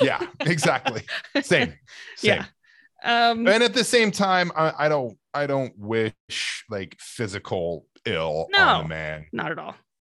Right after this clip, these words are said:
Speaker 2: Not
Speaker 1: I
Speaker 2: at
Speaker 1: think
Speaker 2: all.
Speaker 1: he's a <laughs> head, um, as a
Speaker 2: <laughs> Yeah.
Speaker 1: person. Um, but yeah, I, like, it bums me out. It makes me, it, it sucks that, like,
Speaker 2: P J
Speaker 1: he's got a
Speaker 2: Dozier
Speaker 1: bum.
Speaker 2: is gone now.
Speaker 1: That's the, that's the one.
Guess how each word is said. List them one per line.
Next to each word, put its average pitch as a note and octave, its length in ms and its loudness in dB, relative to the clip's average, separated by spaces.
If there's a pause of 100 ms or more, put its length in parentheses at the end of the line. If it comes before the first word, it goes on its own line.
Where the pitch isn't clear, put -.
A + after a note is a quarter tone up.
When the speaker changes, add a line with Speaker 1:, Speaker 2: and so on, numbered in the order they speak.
(140)
Speaker 2:
Not E3+ 140 -4
Speaker 1:
I B2 40 0
Speaker 2:
at B2 60 -2
Speaker 1:
think D3+ 140 0
Speaker 2:
all. - 20 -6
Speaker 1:
he's A2+ 140 -4
a - 20 -4 (180)
<laughs> - 180 4
head, F2 340 -4 (380)
um, F2 520 -4
as F#2+ 140 -6
a D#2+ 40 -12
Speaker 2:
<laughs> - 20 -12
Yeah. - 40 -12
Speaker 1:
person. F#2 480 -6 (200)
Um, D#2+ 420 -6
but G2 200 -2
yeah, D3+ 180 2
I, B2+ 220 0
like, C#3 320 -4 (440)
it D3+ 180 -4
bums D#3+ 300 -2
me E3 160 -2
out. D3+ 180 0
It G#2+ 60 -4
makes A2+ 240 -8
me, B2+ 80 -8
it, B2 320 -4
it B2 160 -4
sucks - 460 -2
that, A2+ 200 -6
like, G2 320 -2 (480)
Speaker 2:
P A3+ 140 0
J B3+ 180 4
Speaker 1:
he's A3+ 100 2
got C4 100 8
a - 20 10 (120)
Speaker 2:
Dozier G#3 240 4
Speaker 1:
bum. - 200 4
Speaker 2:
is G3+ 160 -2
gone F#3 420 2
now. D3 460 -6
Speaker 1:
That's E3+ 260 0
the, G#3 140 6
that's E3+ 360 0
the E3 120 2
one. G#2+ 340 -2